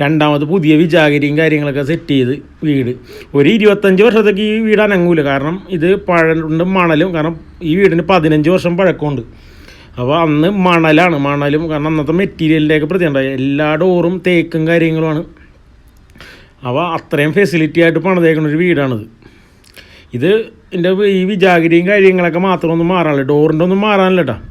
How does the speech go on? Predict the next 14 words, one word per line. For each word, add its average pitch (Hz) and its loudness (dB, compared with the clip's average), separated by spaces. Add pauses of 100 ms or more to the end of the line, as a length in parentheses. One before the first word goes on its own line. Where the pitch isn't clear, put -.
(300)
കബോർഡിൻ്റെയും 156 0
കാര്യങ്ങളൊക്കെ 170 0
ഉണ്ട്. 147 -4
നമ്മൾ 151 -6 (100)
അധികം 156 0
ഉപയോഗിക്കാത്തതിന് 156 0
മാത്രമേ 165 -2
കംപ്ലയിൻ്റ് 165 -2
ഉള്ളൂ. 117 -4 (400)
കണ്ടോ, 135 -2
ബാക്കിലാണ് 165 0
ഇതേ 165 4
ഡ്രസ് 165 -4
വർക്കൊക്കെ 147 -2